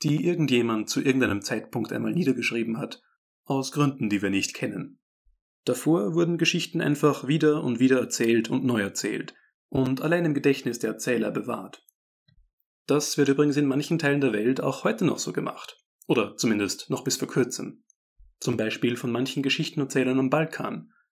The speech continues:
oder von den Erzählern der Mandinka in Westafrika.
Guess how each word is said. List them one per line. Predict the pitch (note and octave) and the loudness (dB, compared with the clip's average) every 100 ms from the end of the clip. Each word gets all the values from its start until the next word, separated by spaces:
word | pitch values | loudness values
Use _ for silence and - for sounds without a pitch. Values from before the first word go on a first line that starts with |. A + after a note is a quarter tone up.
| _ | _
oder | D3 C3+ C3+ | 2 4 4
von | B2+ A2+ | 2 0
den | A2 | 0
Erzählern | A2+ - B2+ A#2 A#2 | -2 0 2 2 2
der | A2 | 0
Mandinka | A2+ A2 C#3 C#3 - G#2 - | 0 2 2 2 -2 -6 -6
in | A2 A2+ | -8 -6
Westafrika. | B2 - C3 - - A#2 - | -6 -4 -4 -4 -10 -10 -14